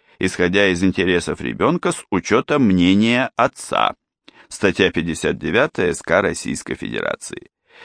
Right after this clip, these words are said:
Если отец уклоняется от воспитания ребенка,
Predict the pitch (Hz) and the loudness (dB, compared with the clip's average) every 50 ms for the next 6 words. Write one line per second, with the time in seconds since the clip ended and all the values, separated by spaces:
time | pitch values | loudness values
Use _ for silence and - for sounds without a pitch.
0 | - - - 107 127 131 - - 127 127 120 - 110 110 107 - 110 110 98 - | -10 -2 2 2 4 2 2 2 2 2 2 2 2 0 2 2 2 2 2 0
1 | - - - - 120 113 - 101 92 87 82 78 76 76 76 78 80 92 - - | -4 -10 -4 -2 0 0 2 2 2 2 2 2 2 0 2 2 0 0 -2 -4
2 | - - 127 - - 131 135 - 131 127 - - 135 127 - - 123 123 131 127 | -2 -2 0 2 2 0 0 0 -2 -4 -4 -4 -6 -6 -2 0 0 0 2 2
3 | 127 127 123 123 127 120 110 110 120 127 127 123 - 131 127 | 0 0 0 0 0 -2 0 0 0 2 0 0 -2 -4 -4